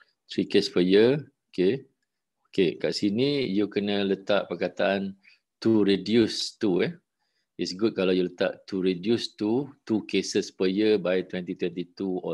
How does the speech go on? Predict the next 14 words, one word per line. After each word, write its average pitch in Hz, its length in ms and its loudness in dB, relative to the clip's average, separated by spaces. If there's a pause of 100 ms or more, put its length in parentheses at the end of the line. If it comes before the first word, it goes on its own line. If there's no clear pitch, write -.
twenty-three. 82 720 -10
Okey. 117 240 -10 (480)
Don't 90 240 -8
forget 87 320 -6
to 90 80 -10
put - 240 -8 (400)
to 98 160 -2
reduce 95 560 -4
to. 78 160 -8 (880)
Okey, 95 320 0
safety 98 320 0
program, 107 640 2
workplace 117 480 2
inspection 127 800 0